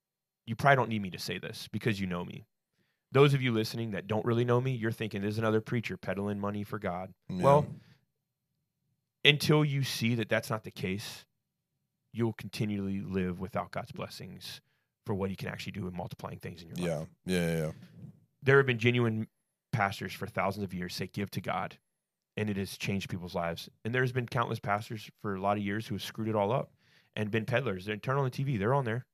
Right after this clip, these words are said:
Speaker 1: Like, we get it.
Speaker 2: And, yeah,
Speaker 1: Turn
Speaker 2: yeah.
Speaker 1: on the internet, they're on there.
Speaker 2: <clears throat>
Speaker 1: Turn on your, your social, they're on there. Like, look through social. We get it.
Speaker 2: Mm-hmm.
Speaker 1: But I am telling you, as a preacher of the gospel and as a shepherd of people,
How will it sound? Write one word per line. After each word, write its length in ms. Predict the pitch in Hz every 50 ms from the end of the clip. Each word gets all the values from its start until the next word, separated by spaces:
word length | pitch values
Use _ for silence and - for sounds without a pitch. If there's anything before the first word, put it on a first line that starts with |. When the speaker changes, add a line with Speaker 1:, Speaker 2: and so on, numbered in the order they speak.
| _ _ -
Speaker 1:
Like, 140 | 107 98
we 100 | - 127
get 180 | 127 131 151 147
it. 100 | 98 -
Speaker 2:
And, 120 | 127 127 - _ -
yeah, 180 | 101 101 110 104 101 98 98
Speaker 1:
Turn 20 | 95
Speaker 2:
yeah. 60 | 143
Speaker 1:
on 60 | 151 147
the 60 | 147
internet, 220 | 151 135 101 90 -
they're 140 | 127 135 135
on 100 | 120 117
there. 180 | 120 127 131 - - - 127
Speaker 2:
<clears throat> 160 | 127 120 185
Speaker 1:
Turn 120 | - 139
on 220 | 143 143 139 127 -
your, 220 | 120 123 117 -
your 260 | 120 117 113 110 110
social, 320 | - - 123 117 - - 90
they're 180 | 101 123 127
on 100 | 113 107 98
there. 120 | 90 95
Like, 140 | 98 95 92 -
look 240 | 113 107 110 120 -
through 120 | - 113 107
social. 280 | - 104 95 104 98
We 140 | 110 147 180
get 180 | 135 180 175 120
it. 140 | 101 - - _ _ _ _ -
Speaker 2:
Mm-hmm. 360 | 104 95 92 92 101 101 101
Speaker 1:
But 100 | 101 123 135
I 120 | 143 156
am 80 | 160 156
telling 280 | - 156 139 127 113
you, 160 | 101 92 87 - _ _ _ _ _ _ _ _ _ _ _ _ _ _ _ -
as 220 | 123 123 117 104
a 160 | 113 98 95 - - _ _ _ _ _ _ _ _ _
preacher 380 | - - 147 156 - - 151
of 60 | 147 139
the 60 | 139
gospel 380 | - 107 92 98 110 - 110 101
and 60 | 101
as 60 | 87 90
a 60 | 85
shepherd 360 | - - - 107 - 117 113
of 100 | 113 -
people, 380 | - - - - - - - -